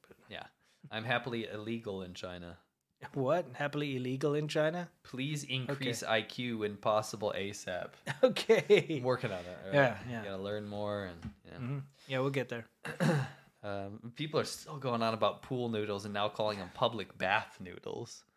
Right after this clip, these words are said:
Speaker 1: That, I think that's a thing.
Speaker 2: That is a thing.
Speaker 1: Yeah.
Speaker 2: You go to the public bath in, uh, Japan, they come
Speaker 1: Yeah.
Speaker 2: down that chute.
Speaker 1: Yeah, yeah,
Speaker 2: Put
Speaker 1: you
Speaker 2: it in the
Speaker 1: can.
Speaker 2: bowl.
Speaker 1: Yeah, it's a real thing.
Speaker 2: It's kinda cool, actually.
Speaker 1: Mm-hmm.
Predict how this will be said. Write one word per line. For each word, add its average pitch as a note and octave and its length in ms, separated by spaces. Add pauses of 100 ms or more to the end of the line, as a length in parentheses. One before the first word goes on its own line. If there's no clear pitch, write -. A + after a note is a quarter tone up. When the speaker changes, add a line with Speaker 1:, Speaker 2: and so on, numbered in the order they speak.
(180)
Speaker 1:
That, F#3+ 220
I G3 80
think A3 180
that's G3 160
a D3+ 60
thing. C#3 320
Speaker 2:
That A2+ 100
is B2 140
a A2+ 60
thing. G2+ 240 (100)
Speaker 1:
Yeah. B2+ 180
Speaker 2:
You A2 80
go A#2 100
to A#2 60
the A2+ 80
public G#2+ 340
bath G2+ 300
in, G2 180
uh, F#2+ 300
Japan, G#2+ 320
they G2 80
come G2+ 160
Speaker 1:
Yeah. G2+ 60
Speaker 2:
down G2+ 160
that - 140
chute. - 360 (300)
Speaker 1:
Yeah, C#3+ 220
yeah, C3+ 120
Speaker 2:
Put C3 40
Speaker 1:
you C3 40
Speaker 2:
it - 40
in G#2+ 40
the G#2 80
Speaker 1:
can. - 80
Speaker 2:
bowl. G#2 240 (220)
Speaker 1:
Yeah, C#3+ 220
it's A#2 120
a C#3+ 60
real D3 180
thing. C3+ 240 (300)
Speaker 2:
It's - 80
kinda A#2 220
cool, F#2+ 200
actually. - 280 (220)
Speaker 1:
Mm-hmm. D3 180